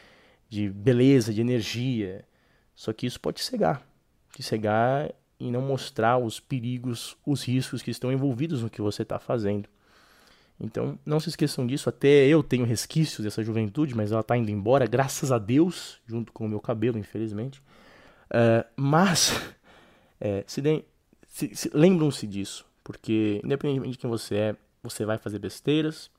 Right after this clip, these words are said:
e estando ciente disso, é a melhor forma de evitar as consequências negativas. É só isso por hoje. Espero que todos tenham um ótimo dia.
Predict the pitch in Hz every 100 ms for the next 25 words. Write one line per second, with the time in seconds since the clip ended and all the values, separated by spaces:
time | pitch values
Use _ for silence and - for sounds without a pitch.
0 | _ - - _ _ _ _ - 123 120
1 | - _ - - 170 202 180 - 147 151
2 | 123 117 131 - - 127 123 120 113 -
3 | 113 113 107 104 - 101 - 107 107 -
4 | 104 107 104 104 - - - - - _
5 | - 139 135 127 - - - - - _
6 | - 110 107 98 - 107 110 - _ -
7 | 104 - 139 175